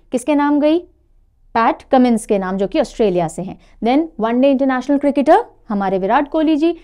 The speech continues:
Test Cricketer of the Year, टेस्ट क्रिकेटर ऑस्ट्रेलिया के उस्मान ख्वाजा, राइट। Then टी ट्वेंटी हमारे सूर्य कुमार यादव। Then Emerging Cricketer of the Year, जो अभी इमर्ज हो रहे हैं, so न्यूजीलैंड के रचिन रविंद्र।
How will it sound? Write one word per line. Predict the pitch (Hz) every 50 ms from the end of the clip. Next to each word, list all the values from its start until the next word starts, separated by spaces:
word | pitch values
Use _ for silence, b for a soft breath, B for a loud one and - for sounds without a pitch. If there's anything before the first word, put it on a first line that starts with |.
| B B B B -
Test | 277 320 339 - -
Cricketer | 320 330 320 330 320 330 330 320
of | 311 285
the | 254 233 285 285
Year, | 262 233 226 180 165 175 - _ _ _ _ _ -
टेस्ट | 311 302 302 302 -
क्रिकेटर | - 262 240 247 233 196 175 185
ऑस्ट्रेलिया | 175 - - 208 - - - 247 233 226 233 226 214
के | 214 - 294
उस्मान | 277 - 214 - 220 214 220 262 320
ख्वाजा, | 311 - 247 190 160 - 139 92 - _ _ _ _ _ _ _ _ _ - - -
राइट। | 226 302 349 269 B B B B B B
Then | 214 254 294 285
टी | 311 277 262
ट्वेंटी | 262 311 311 302 294 285 - 339 359 381 - - - - - - _ _ _ _ _ _ -
हमारे | 226 208 208 208 214 240 247 240 247 -
सूर्य | - - - 247 233 240 254 247
कुमार | 247 - 226 214 214 214 190
यादव। | 170 202 185 180 180 262 359 427 415 415 b b b b b -
Then | 262 311 311
Emerging | - 262 240 233 240 254 294 311 320 440 466 440
Cricketer | 427 359 302 - 285 254 277 262
of | 240 220
the | 180 175 196 185
Year, | 170 165 160 -
जो | - 214 294
अभी | 311 285 349
इमर्ज | 381 - 254 262 277 277 269 247
हो | 214 240 302 302
रहे | 240 208 214 202 185
हैं, | 185 196 170 175
so | 175 - 247
न्यूजीलैंड | 220 208 262 330 359 277 247 208 185 180 180 175 175
के | 170 269 339 427 427 - _ -
रचिन | 190 185 175 - 277 370 494 508 - -
रविंद्र। | 202 196 190 180 180 190 185 175 175 170 165 - -